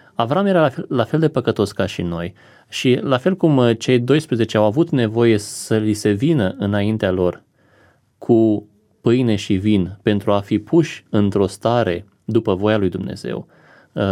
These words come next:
însemnând trupul și sângele Domnului nostru Iisus Hristos. În același fel, Avram a avut nevoie de pâine și vin, deși el, el era socotit neprihănit prin credință,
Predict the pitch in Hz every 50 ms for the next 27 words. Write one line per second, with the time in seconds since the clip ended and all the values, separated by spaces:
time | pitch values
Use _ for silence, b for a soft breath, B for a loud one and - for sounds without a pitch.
0 | 92 92 92 - 196 208 185 - - 113 107 - 107 104 107 104 101 - - 117
1 | 104 - 107 95 - - 110 98 95 95 87 85 90 92 90 90 90 92 90 92
2 | - - - - - - - - 117 - - - - - 117 - 175 175 151 -
3 | - 156 156 139 B B B B B B B B - 110 107 110 117 135 151 160
4 | 165 165 - - 117 107 104 104 147 151 - 143 120 107 104 120 120 120 117 104
5 | 104 95 - - 117 113 120 123 117 107 101 - - 95 85 - 95 101 110 107
6 | 101 95 - - 104 107 - - - 110 123 127 113 113 107 - - 101 - 104
7 | 95 - 143 - - 135 110 - 107 101 - - 95 101 104 - - - 104 104
8 | 107 101 107 95 87 95 92 87 85 85 - 90 92 110 143 -